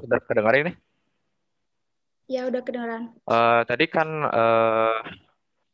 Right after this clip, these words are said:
Speaker 1: mengapa tidak kunjung disahkan? Karena di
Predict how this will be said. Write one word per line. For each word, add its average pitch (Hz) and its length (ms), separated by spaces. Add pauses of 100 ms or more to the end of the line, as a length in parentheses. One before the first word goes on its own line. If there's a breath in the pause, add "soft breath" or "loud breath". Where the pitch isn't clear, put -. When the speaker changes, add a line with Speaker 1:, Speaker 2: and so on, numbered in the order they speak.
(320)
Speaker 1:
mengapa 120 400
tidak 110 240
kunjung 110 240
disahkan? 117 560
Karena 117 240
di 120 560